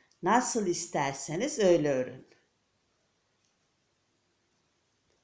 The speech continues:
Kenarda böyle işliyorsunuz. Şöyle. Bir tane yapıyorsunuz, bir tane yapmıyorsunuz. Hemen teyzeniz bir tane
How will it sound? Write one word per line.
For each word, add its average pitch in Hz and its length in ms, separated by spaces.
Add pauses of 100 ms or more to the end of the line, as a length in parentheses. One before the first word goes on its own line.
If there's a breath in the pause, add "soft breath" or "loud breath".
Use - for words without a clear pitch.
(280)
Kenarda 190 580
böyle 190 340
işliyorsunuz. - 1080 (1600)
Şöyle. 127 520 (720)
Bir - 120
tane 185 260
yapıyorsunuz, 180 680
bir 226 120
tane 208 280
yapmıyorsunuz. 165 680 (400 soft breath)
Hemen 214 420
teyzeniz 208 680 (420)
bir 269 140
tane 196 560